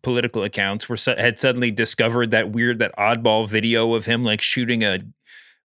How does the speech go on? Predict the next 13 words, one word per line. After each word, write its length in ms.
the 320
James 400
Bond 400
gun 260
with 120
the 100
silencer 760
out 200
in, 120
like, 180
the, 160
the 480
empty, 580